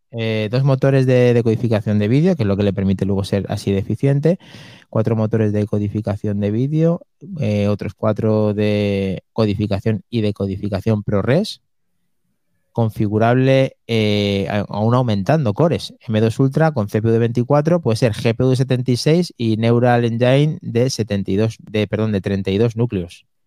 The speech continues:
La memoria unificada de base son sesenta y cuatro, pero es que llega hasta los ciento noventa y dos gigas de ram.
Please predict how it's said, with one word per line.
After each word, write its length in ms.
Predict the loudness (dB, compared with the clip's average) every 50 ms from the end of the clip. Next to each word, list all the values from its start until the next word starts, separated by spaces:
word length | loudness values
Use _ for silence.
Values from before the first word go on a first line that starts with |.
| _ _ _ _ _ _ _ _ _ _ _ _ _ _ _ _ _ _ _ _ -8
La 180 | -2 -2 0 0
memoria 300 | 2 2 2 2 2 2
unificada 640 | 2 2 0 0 0 2 2 2 4 4 2 4
de 80 | 4 2
base 260 | 2 2 0 -2 -2
son 160 | -2 -2 -2
sesenta 260 | -2 -2 -2 0 0
y 60 | -2
cuatro, 380 | 0 0 -2 -2 -2 -6 -10 -12 _ _
pero 120 | -8 -6 -6
es 100 | -6 -4
que 140 | -4 -4 -2
llega 320 | 0 0 0 2 0 0
hasta 340 | 0 -4 -8 -6 -2 -2 -2
los 140 | -2 -2 -2
ciento 280 | -4 -4 -2 -2 -2
noventa 300 | -2 0 -2 -2 -2 -2
y 20 | 0
dos 160 | -2 -2 -2
gigas 360 | -4 -4 -4 -4 -4 -6 -8
de 260 | -10 -10 -8 -8 -4
ram. 280 | -2 -2 -2 -2 -4